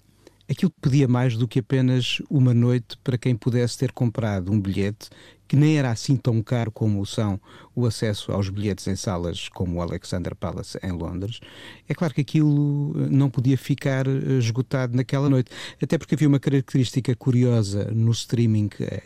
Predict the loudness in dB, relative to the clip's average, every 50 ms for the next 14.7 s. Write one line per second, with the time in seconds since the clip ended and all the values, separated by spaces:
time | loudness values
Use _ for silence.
0 | -14 _ -6 -4 -4 -2 0 -2 -2 -2 -4 -4 -4 -4 -4 -6 -8 -8 -8 -6
1 | -4 -4 -2 -2 -2 -2 0 0 -2 -2 -4 -6 -10 -12 -6 -6 -6 -6 -6 -10
2 | -12 -12 -12 _ -16 _ -20 -20 -20 -20 -20 -20 _ -6 -4 -4 -2 -2 -2 -2
3 | -2 -2 -4 -4 -2 -2 -2 -2 -2 -4 -4 -4 -6 -6 _ -10 -10 -8 -8 -6
4 | -6 -6 -4 -2 -4 -4 -4 -4 -6 -10 -4 -2 -2 0 0 -2 -4 -4 -10 -4
5 | 0 2 2 2 0 -4 -20 _ _ _ -6 -4 -2 -2 -4 -4 -2 0 2 2
6 | 4 4 2 2 2 0 0 -2 -2 -2 -4 -6 -6 -4 -6 -6 -6 -4 -6 -6
7 | -6 -6 -6 -8 -10 -10 _ -18 -20 -20 -20 -20 -20 _ 0 2 2 4 4 2
8 | 0 0 2 2 2 2 2 2 0 -2 -2 -2 -4 -6 -2 -2 -4 -2 -2 -4
9 | -4 -4 -6 -8 -12 _ _ -20 -20 -12 0 2 4 4 4 2 2 0 2 4
10 | 4 4 4 2 0 0 -2 0 0 0 -2 -2 -2 -4 -2 0 0 0 0 0
11 | -2 0 0 -2 0 0 0 0 2 0 0 0 0 2 0 0 0 -2 -2 -4
12 | -6 -4 -2 0 0 0 -2 -4 -4 -2 -2 -2 0 -2 -4 -6 -8 -18 -20 -20
13 | -20 _ 0 4 4 4 4 2 0 0 0 0 0 0 0 -2 -2 -2 -2 -2
14 | -2 -4 -4 -6 -8 -6 -4 -2 0 2 2 2 0